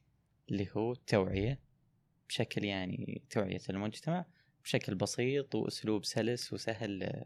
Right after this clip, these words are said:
ويصل لل-، للجميع بدرجة يعني كويسة. فكان الموضوع ممتع في صناعة المو-، المحتوى. ممتع لأن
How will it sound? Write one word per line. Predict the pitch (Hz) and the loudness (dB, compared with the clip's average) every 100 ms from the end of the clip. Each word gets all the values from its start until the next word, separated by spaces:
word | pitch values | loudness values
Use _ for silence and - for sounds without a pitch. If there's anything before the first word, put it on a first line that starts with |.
| - - _ _ _ - | -12 -20 _ _ _ 2
ويصل | 117 - 107 | 2 2 0
لل-، | 104 104 101 98 98 98 - - - 117 | 2 2 0 -2 -4 -6 -10 -20 0 2
للجميع | 110 113 110 127 110 95 _ _ - | 4 4 2 2 0 -6 _ _ -16
بدرجة | - 110 104 101 | 0 2 2 0
يعني | 95 92 | -4 -6
كويسة. | - 101 98 - 101 - _ _ _ _ _ _ _ _ _ _ | -6 -6 -4 -6 -8 -10 _ _ _ _ _ _ _ _ _ _
فكان | - 123 117 117 117 113 110 113 - - - _ _ _ _ _ _ _ _ - | -2 6 6 6 2 0 -2 -2 -4 -10 -20 _ _ _ _ _ _ _ _ 4
الموضوع | 147 120 107 107 110 120 | 6 6 4 2 2 2
ممتع | 107 104 95 107 120 - _ | 2 -2 -2 -2 -2 -6 _
في | - | -14
صناعة | - 101 101 - | -8 -6 -6 -8
المو-، | 104 104 101 - - | -6 -6 -8 -10 -6
المحتوى. | - 107 - 107 113 - - - - | -2 -2 -2 -2 -2 -4 -18 -10 0
ممتع | 120 113 127 131 | 0 2 0 2
لأن | 110 117 | 0 -2